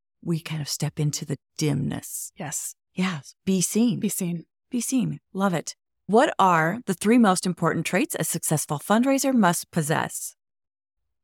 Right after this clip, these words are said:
Speaker 2: Passion, resilience, and a dedication to working on themselves.
Speaker 1: Yeah. So good.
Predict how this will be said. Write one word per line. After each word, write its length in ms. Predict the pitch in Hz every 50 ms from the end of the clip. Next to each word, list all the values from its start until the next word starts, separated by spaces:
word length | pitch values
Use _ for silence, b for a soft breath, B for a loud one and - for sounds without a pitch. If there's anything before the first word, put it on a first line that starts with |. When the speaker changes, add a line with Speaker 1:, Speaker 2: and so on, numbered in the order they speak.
| _ _ _ _ _ _
Speaker 2:
Passion, 540 | - - 226 220 - 247 247 240 262 262 269 - _ _ _ _ _ _ -
resilience, 920 | 185 196 190 180 170 185 180 180 190 190 190 - - _ - - - - 247 233 - _
and 420 | - 180 175 175 175 175 175 170 - -
a 40 | 165
dedication 640 | - 175 175 180 170 - 185 170 - 185 175 170
to 340 | 165 - 175 175 170 175 185 - _ _
working 240 | 170 165 - 180 175
on 100 | 160 165
themselves. 460 | 165 165 - 180 185 175 - - - _ _ _ _ _ _ _ _ _
Speaker 1:
Yeah. 80 | 151 - _ _ _ _ _ _ _ _
So 340 | - - - - 185 170 165
good. 320 | - 170 156 151 147